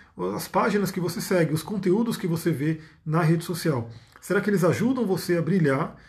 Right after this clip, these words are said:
Será que eles ajudam você a crescer? Ou eles te deixam com medo? Te deixam limitado. O medo é uma energia pesadíssima, né? A pessoa que fica com muito medo,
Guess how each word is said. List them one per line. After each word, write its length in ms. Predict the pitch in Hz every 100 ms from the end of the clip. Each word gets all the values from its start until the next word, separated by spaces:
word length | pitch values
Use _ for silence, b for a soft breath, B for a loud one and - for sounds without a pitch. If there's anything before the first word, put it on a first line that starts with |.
| B -
Será 180 | -
que 80 | 165
eles 120 | 160
ajudam 280 | 151 185 214
você 220 | 202 -
a 40 | 165
crescer? 560 | 175 185 - 175 202 B B -
Ou 140 | 180
eles 160 | 185 -
te 120 | 190
deixam 320 | 156 175 190
com 140 | -
medo? 480 | 180 147 165 110 101 B B B B
Te 100 | -
deixam 240 | 151 160 165
limitado. 300 | 170 160 147
O 40 |
medo 360 | 156 208 269 240
é 20 |
uma 100 | 208
energia 380 | 190 139 160 196
pesadíssima, 760 | 202 196 226 160 196 151 127
né? 60 | 135
A 40 |
pessoa 180 | 147 185
que 60 |
fica 100 | -
com 80 | 208
muito 220 | 196 175
medo, 420 | 139 156 196 123